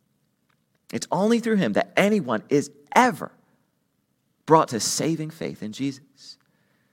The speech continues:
As J I Packer has observed, "Were it not for the Holy Spirit,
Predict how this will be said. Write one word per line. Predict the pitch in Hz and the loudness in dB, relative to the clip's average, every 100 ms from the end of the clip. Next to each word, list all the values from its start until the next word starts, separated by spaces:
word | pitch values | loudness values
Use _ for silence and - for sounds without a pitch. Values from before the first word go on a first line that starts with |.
| _ _ _ _ - - | _ _ _ _ -6 2
As | 123 | 4
J | 139 143 | 10 10
I | 131 | 10
Packer | 151 147 143 175 - | 6 4 2 -4 -4
has | 139 127 | 0 0
observed, | 117 135 202 220 - - - - _ | 6 8 8 8 -2 -20 -20 -20 _
"Were | 113 135 214 269 | 2 8 10 10
it | 233 220 | 8 8
not | 180 233 190 | 8 8 8
for | |
the | 220 | 6
Holy | 208 247 | 8 8
Spirit, | 226 233 277 294 - - | 6 4 6 6 2 -20